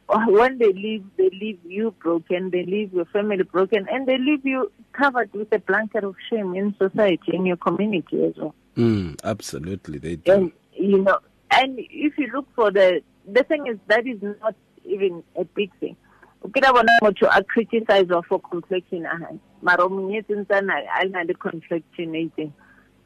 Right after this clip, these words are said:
Speaker 1: Suddenly, it, they are too, too dark or too light for you to, to, to continue
Speaker 2: Mm.
Speaker 1: a commi-, commitment with them. So we look for reasons. We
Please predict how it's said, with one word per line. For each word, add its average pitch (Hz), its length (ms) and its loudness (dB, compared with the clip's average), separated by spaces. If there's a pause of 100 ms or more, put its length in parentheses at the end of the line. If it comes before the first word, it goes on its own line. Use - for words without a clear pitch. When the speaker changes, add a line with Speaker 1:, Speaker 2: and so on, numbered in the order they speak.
(140)
Speaker 1:
Suddenly, 190 500 2 (120)
it, 185 140 -4 (120)
they 170 140 0
are 170 100 -2 (120)
too, 202 200 -8 (240)
too 214 120 -10
dark 160 380 -4
or 160 180 -4
too 185 220 -6
light 156 300 -4 (340)
for 175 140 2
you 175 180 -2 (120)
to, 160 200 -4 (120)
to, 175 100 -6 (100)
to 180 80 -8
continue 170 640 -4 (360)
Speaker 2:
Mm. 127 200 -2
Speaker 1:
a 170 60 0
commi-, 180 340 0 (380)
commitment 185 640 0
with 156 200 2
them. 117 280 -4
So 156 140 4
we 180 220 0
look 208 280 0 (100)
for 185 120 4
reasons. 160 480 0 (800)
We 175 200 0